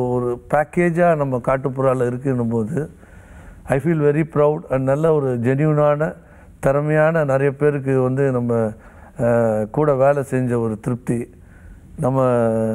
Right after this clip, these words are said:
நாய்களோடவும், பேய்களோடவும், நம்ம டர்க்கியோடவும் வேலை செஞ்சதை நினைக்கும் போது,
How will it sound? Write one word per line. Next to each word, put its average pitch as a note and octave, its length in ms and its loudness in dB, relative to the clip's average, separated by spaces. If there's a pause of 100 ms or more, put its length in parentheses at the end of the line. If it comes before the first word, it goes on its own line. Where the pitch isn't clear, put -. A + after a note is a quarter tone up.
(340)
நாய்களோடவும், C3 880 0 (540)
பேய்களோடவும், A#2+ 920 0 (400)
நம்ம A#2+ 220 0
டர்க்கியோடவும் C3 840 0 (540)
வேலை D3+ 360 2
செஞ்சதை C#3 300 0
நினைக்கும் C3 380 0
போது, A#2+ 480 0